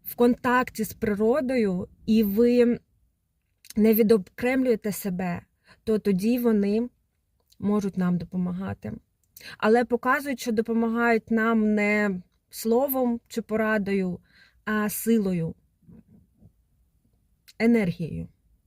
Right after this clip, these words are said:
Навіть, м, знаєте, такою силою впевненості. Тобто, якщо вам не вистачає якоїсь впевненості в чомусь, то можете звертатись.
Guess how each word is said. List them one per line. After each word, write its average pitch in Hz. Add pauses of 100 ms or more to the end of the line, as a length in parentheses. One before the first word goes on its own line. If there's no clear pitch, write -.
(440)
Навіть, 208
м, 170 (160)
знаєте, 220
такою 190 (1120)
силою 226
впевненості. 170 (2750)
Тобто, 214
якщо 226
вам 214
не 240
вистачає 226
якоїсь 190
впевненості 190
в -
чомусь, 180 (500)
то 202
можете 208
звертатись. 180